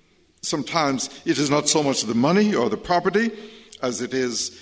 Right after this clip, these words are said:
the feeling of abandonment and rejection that hurts the most. My brothers and sisters, we never need fear that we will be disinherited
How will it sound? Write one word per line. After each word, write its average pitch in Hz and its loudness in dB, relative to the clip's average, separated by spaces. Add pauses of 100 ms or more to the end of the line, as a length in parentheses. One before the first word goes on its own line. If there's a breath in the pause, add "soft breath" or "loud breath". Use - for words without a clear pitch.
the 123 -4
feeling 175 0
of 143 0
abandonment 110 0 (300 loud breath)
and 127 -2
rejection 113 -2 (160 loud breath)
that 123 -4
hurts - -4
the 117 -4
most. - -4 (720 loud breath)
My 151 0
brothers 160 2
and 156 -2
sisters, 104 -2 (260 loud breath)
we 147 2
never 190 2
need 175 0
fear 101 -4 (220 loud breath)
that 117 -2
we 151 4
will 139 2
be 135 4
disinherited 117 0